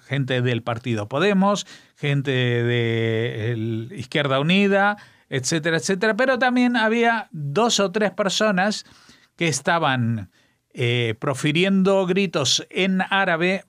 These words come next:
porque entre los invitados a esta, a esta charla había árabes israelíes amenazándolos de muerte en árabe. ¿Y estos quiénes son? Pues integrantes del Frente Popular de Liberación de Palestina, es decir,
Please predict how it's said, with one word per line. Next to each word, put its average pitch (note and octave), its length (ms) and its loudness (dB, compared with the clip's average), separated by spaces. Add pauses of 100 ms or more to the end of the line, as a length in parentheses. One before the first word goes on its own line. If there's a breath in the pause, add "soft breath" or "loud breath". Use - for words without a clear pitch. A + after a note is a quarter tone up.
(140)
porque D3 360 -4
entre B2 260 -2
los A2 260 -6
invitados C#3 640 -2
a C3 100 -2
esta, B2+ 300 -4
a A2 480 -6
esta A#2+ 280 -6
charla C#3+ 460 -2 (400 soft breath)
había B2 420 0
árabes C3 520 -2
israelíes F#3+ 640 0
amenazándolos C#3+ 800 0
de B2+ 100 0
muerte C3 500 -4
en A#2+ 80 -4
árabe. D#3 540 0 (500 loud breath)
¿Y A#3 120 0
estos B3+ 420 2
quiénes A#3+ 420 0
son? C4+ 320 0
Pues A#3+ 260 0
integrantes A#3 540 2
del B3 80 0
Frente G3 460 0
Popular F3 480 0
de F3 120 0
Liberación D#3 520 2
de D3 100 0
Palestina, G#3+ 640 -2
es C3+ 60 2
decir, A3 420 0